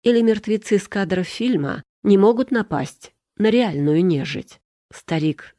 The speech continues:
взмахнул посохом, и Данила увидел весь остров, так будто парил над ним. Внизу что-то происходило. По поверхности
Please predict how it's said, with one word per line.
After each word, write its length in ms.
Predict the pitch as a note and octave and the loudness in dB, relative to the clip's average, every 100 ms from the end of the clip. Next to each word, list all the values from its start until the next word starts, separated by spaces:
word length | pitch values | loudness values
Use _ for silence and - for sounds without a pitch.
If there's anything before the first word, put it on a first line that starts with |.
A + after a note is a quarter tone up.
| _ | _
взмахнул 640 | D#3+ D3+ D#3+ - F3 D#3+ | -6 0 0 0 0 0
посохом, 640 | D3+ G3+ G3+ E3 - - - _ _ | 0 -4 -4 -10 -12 -12 -12 _ _
и 100 | F#3+ | 0
Данила 720 | E3 D3+ D#3 F#3 F3+ C3 G#3+ - _ _ _ | 2 0 0 2 0 -2 -8 -16 _ _ _
увидел 460 | F#3 F#3 F#3+ F3+ F3 | 2 2 2 2 2
весь 280 | E3+ E3+ | 0 0
остров, 540 | G3 G3 - - - _ _ - | -2 -2 -6 -16 -18 _ _ -2
так 180 | B3+ | -2
будто 360 | G3 G#3 A3+ A3 | 0 -4 -2 -4
парил 420 | A3+ A#3 F3+ C3+ | -2 -2 -2 -2
над 220 | C3+ D3+ | -2 -2
ним. 380 | D3+ C3+ A2+ - - _ | -2 -2 -4 -8 -14 _
Внизу 640 | - F#3 F3+ D#3+ A3 A3+ - - | -2 2 2 2 0 -2 -8 -14
что-то 420 | - - G#3+ G3+ | -8 -4 -4 -4
происходило. 840 | G3+ G3 - G3 E3+ B2 - - _ _ - | -4 -6 -6 -8 -6 -6 -8 -10 _ _ -16
По 100 | - | -8
поверхности 920 | D3 D#3 G#3 - B2+ - - - | -2 0 0 -4 -12 -12 -12 -12